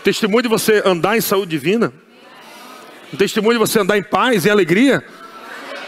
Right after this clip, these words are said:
Amado, olha, um testemunho de andar em, em alegria nesses tempos é um dos testemunhos muito fortes.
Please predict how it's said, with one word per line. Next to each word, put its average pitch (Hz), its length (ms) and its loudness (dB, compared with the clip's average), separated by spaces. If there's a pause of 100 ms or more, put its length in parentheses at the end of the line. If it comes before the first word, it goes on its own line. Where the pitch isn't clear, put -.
Amado, 254 640 2
olha, 269 220 2
um 277 40 -4
testemunho 277 420 0
de 285 60 0
andar 269 320 0
em, 247 260 0
em 247 40 4
alegria 247 480 2
nesses 240 320 -2
tempos 220 400 0
é 233 80 2
um 247 140 -4
dos 240 160 -4
testemunhos 208 500 -2
muito 175 200 -6
fortes. 202 460 -2